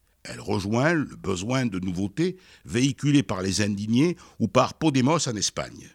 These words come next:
Agir au lieu de subir, c'est écrire l'histoire. Une autre manière de faire de la politique, à la différence des petits marquis de la nomenclatura qui nous abreuvent de mensonges pour conserver leurs avantages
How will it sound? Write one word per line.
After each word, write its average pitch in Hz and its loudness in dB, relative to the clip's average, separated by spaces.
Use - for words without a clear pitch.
Agir 98 -4
au 92 -4
lieu 107 -4
de 98 -6
subir, 101 -4
c'est 101 -6
écrire 110 -4
l'histoire. - -10
Une 87 -6
autre 87 -6
manière 95 0
de 76 -10
faire 92 -6
de 92 -6
la 98 -6
politique, 127 -4
à 135 0
la 156 2
différence 170 2
des 120 0
petits 113 0
marquis 113 0
de 85 -4
la 73 -4
nomenclatura 104 -2
qui 120 -4
nous 120 2
abreuvent 120 4
de 85 -2
mensonges 107 -2
pour - -8
conserver 104 0
leurs 73 -6
avantages 87 -6